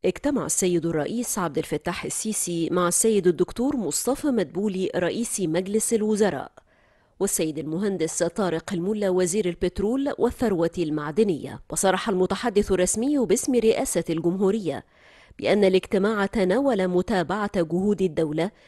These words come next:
للبحث والاستكشاف في مجال الغاز الطبيعي والبترول. وقد وجه السيد الرئيس بتكثيف جهود البحث وتوسيع رقعة مناطق الاستكشافات الجديدة، سعياً لتحقيق الاستغلال الاقتصادي والتنموي الأمثل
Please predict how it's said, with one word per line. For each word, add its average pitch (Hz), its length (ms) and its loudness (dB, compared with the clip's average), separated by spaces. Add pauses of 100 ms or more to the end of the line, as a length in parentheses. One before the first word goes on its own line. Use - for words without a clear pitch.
(180)
للبحث 185 460 0
والاستكشاف 196 880 2
في 208 260 -4
مجال 185 420 0
الغاز 180 380 0
الطبيعي 190 840 -2
والبترول. 170 800 -2 (160)
وقد 175 300 0
وجه 196 300 2
السيد 202 400 2
الرئيس 196 580 2
بتكثيف 190 680 -2
جهود 180 460 0
البحث 180 500 0
وتوسيع 190 840 2
رقعة 185 440 0
مناطق 180 600 0
الاستكشافات 185 720 -2
الجديدة، 170 640 -4 (560)
سعياً 175 720 0
لتحقيق 165 640 -4
الاستغلال 170 600 -2
الاقتصادي 175 800 -2
والتنموي 170 760 0
الأمثل 185 540 -2